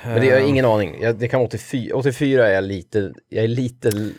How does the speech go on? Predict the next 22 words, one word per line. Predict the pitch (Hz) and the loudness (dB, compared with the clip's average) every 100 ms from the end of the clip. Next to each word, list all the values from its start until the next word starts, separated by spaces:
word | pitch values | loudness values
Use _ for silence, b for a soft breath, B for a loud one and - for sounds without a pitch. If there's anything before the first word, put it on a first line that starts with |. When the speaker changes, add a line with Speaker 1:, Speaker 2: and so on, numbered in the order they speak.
| _ - | _ -4
Speaker 1:
rädd | 104 117 92 | 2 2 2
för | 101 | -6
att | |
det | - | -4
ska | 101 | -4
vara | 92 | -4
åttiofyra. | 92 90 85 | -6 -4 -2
Speaker 2:
Ja, | 143 | -2
men | 143 | 0
vi | 143 | 0
är | 170 | -2
ju | |
födda | - - 185 180 202 | -4 -2 -2 2 0
åttiofyra, | 151 113 113 104 | 0 -8 -8 -6
du | 110 | -4
och | 117 | 0
jag. | 123 92 101 92 | 0 -2 -6 -4
Speaker 1:
Tjugonde | - 147 131 | 0 2 0
mars. | 135 117 - - b b b b b b _ | -2 -4 -8 -16 b b b b b b _
Så | - 113 110 | -10 -4 0
Speaker 2:
Ja, | 151 | 2
okej. | 220 | 2